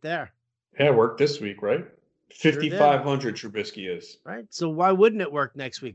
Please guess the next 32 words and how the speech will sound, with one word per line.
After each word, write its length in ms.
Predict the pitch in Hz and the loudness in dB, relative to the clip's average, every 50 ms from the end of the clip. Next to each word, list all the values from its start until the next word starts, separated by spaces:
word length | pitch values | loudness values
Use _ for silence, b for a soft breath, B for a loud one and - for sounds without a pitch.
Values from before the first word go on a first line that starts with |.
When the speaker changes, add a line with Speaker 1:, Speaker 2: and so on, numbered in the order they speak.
| _ _ | _ _
Speaker 1:
What 240 | 113 151 202 202 | -8 -8 -8 -6
could 180 | - 254 196 175 | -6 -8 -8 -8
possibly 640 | - - - 156 165 175 - - 190 175 175 180 180 | -10 -10 -4 0 0 0 0 -4 -8 -4 -4 -2 0
go 140 | 143 165 294 | 4 4 4
Speaker 2:
Nothing. 300 | 330 349 349 - - - | 4 4 2 0 -2 -2
Speaker 1:
wrong? 80 | - | -2
Speaker 2:
It's 200 | 135 143 139 - | -4 -4 -2 0
a, 160 | 226 220 226 | 0 0 2
it's 160 | 226 226 226 302 | 0 0 2 2
a 60 | 269 | 2
lock, 540 | 262 247 254 285 320 302 - - - - - | 2 0 0 2 2 2 0 -2 -10 -16 -12
bro. 220 | 127 - 139 160 | -6 -4 -4 -4
Print 300 | - - - 302 302 302 | -2 0 0 0 2 0
the 80 | 339 311 | -2 -4
money 300 | 294 285 285 339 349 330 | -4 -6 -6 -8 -8 -8
now. 480 | 330 330 370 392 381 311 - - - _ _ _ _ - | -4 -2 0 0 0 -2 -4 -10 -14 _ _ _ _ -20
Speaker 1:
Oh, 200 | - - - - _ _ _ _ | -20 -18 -18 -18 _ _ _ _
that's 160 | - - - - | -20 -20 -20 -20
great. 480 | _ - - 110 110 120 127 117 - b b b b b | _ -18 -18 -14 -10 -8 -8 -8 -8 b b b b b
You 120 | - 143 | -6 -2
know 120 | 151 160 160 | 0 2 2
what? 240 | 160 170 190 190 - | 4 4 4 4 2
I 180 | 139 147 147 143 | -2 -2 -2 -2
am. 260 | 135 120 101 92 95 | -2 -4 -6 -10 -12
I'm 140 | 113 127 131 | -12 -10 -10
gonna 160 | 135 127 131 | -10 -12 -12
do 220 | 120 120 123 120 107 | -10 -8 -8 -8 -8
that. 280 | 95 92 92 - - _ _ _ _ b b b b b b b b b b _ _ _ _ _ _ _ _ _ _ - | -10 -14 -18 -20 -20 _ _ _ _ b b b b b b b b b b _ _ _ _ _ _ _ _ _ _ -8
I'm 160 | 113 127 131 131 | -6 -4 -4 -4
gonna 140 | 127 123 | -4 -8
do 260 | 113 107 110 110 101 95 | -8 -10 -12 -14 -12 -12
that. 300 | 95 92 85 82 - | -14 -16 -16 -18 -20